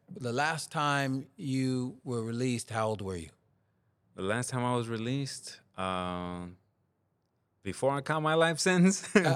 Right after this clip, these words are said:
Speaker 1: no, af-, when you got, uh, commuted.
Speaker 2: Oh, when I got commuted? Yeah, so in two thousand eighteen, Governor Jerry Brown commuted my sentence and I was released, uh, May twenty-second, two thousand nineteen.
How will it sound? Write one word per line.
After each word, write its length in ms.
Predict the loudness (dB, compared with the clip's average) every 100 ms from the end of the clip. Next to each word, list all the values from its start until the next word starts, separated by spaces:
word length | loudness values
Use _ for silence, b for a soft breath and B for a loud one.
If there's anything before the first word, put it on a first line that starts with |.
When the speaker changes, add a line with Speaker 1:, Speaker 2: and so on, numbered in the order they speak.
| 2
Speaker 1:
no, 220 | 4 4 4
af-, 360 | 2 2 -2 -2
when 180 | 2 2
you 100 | 4
got, 300 | 4 4 0
uh, 320 | 0 2 0
commuted. 480 | 0 0 0 -2 -8 _
Speaker 2:
Oh, 280 | 2 4 2
when 120 | 0
I 80 | -2
got 180 | 0 -2
commuted? 460 | -2 -2 0 -2 0
Yeah, 320 | 0 2 0
so 320 | 2 2 2
in 300 | 2 0 -2
two 160 | -4 0
thousand 320 | 0 0 -2
eighteen, 440 | -4 -2 -2 0
Governor 320 | 0 0 -2
Jerry 320 | -2 0 0 0
Brown 480 | -2 -2 0 -2 -6
commuted 320 | -4 -2 0
my 160 | -2 -2
sentence 540 | -2 -4 -4 -6 -4
and 80 | -4
I 60 |
was 140 | -2 -4
released, 500 | -4 -4 -4 -6 -8
uh, 260 | -4 -4 -2
May 180 | -4
twenty-second, 720 | -6 -6 -6 -6 -6 -6 -10 -10
two 140 | -12
thousand 320 | -6 -4 -4
nineteen. 640 | -6 -6 -6 -6 -6 -8